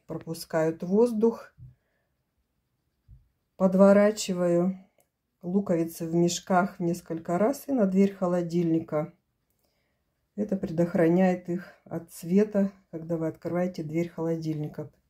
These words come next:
Гладиолусы всегда прекрасно сохраняются. Конечно, кто-то скажет, что они займут много места.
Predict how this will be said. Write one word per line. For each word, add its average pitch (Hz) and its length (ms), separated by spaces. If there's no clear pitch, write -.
Гладиолусы 190 840
всегда 175 420
прекрасно 160 580
сохраняются. 190 960
Конечно, 208 460
кто-то 175 360
скажет, 180 440
что - 280
они 170 200
займут 170 480
много 160 380
места. 220 640